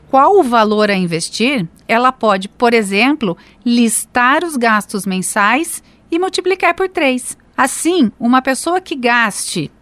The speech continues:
em média, cinco mil reais por mês, precisará de uma reserva de quinze mil reais. Agora vamos pensar em alguém que tenha um emprego,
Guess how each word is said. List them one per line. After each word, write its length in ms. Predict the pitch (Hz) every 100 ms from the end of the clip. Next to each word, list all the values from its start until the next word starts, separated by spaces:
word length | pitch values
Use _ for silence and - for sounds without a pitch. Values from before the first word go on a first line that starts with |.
| -
em 80 | 226
média, 640 | 233 220 220 175 165 147 _ _
cinco 420 | - - 349 359
mil 200 | 269 262
reais 380 | 208 190 196 214
por 200 | - 185
mês, 600 | 170 175 226 262 - - - _ _ _ -
precisará 600 | 294 269 254 262 233 220
de 100 | 240
uma 140 | 247
reserva 600 | 247 285 226 233 269 339
de 260 | 285 311 370 _ _
quinze 380 | - 285 254 269
mil 220 | 269 302
reais. 520 | 269 330 254 220 - - _ _ _
Agora 320 | - 339 415
vamos 320 | 349 415 440 -
pensar 480 | 359 349 - 349
em 140 | 349 330
alguém 500 | 311 240 262 302 330
que 140 | -
tenha 500 | - 311 294 285 294
um 340 | 285 294 294 302
emprego, 760 | 339 339 254 233 277 269 302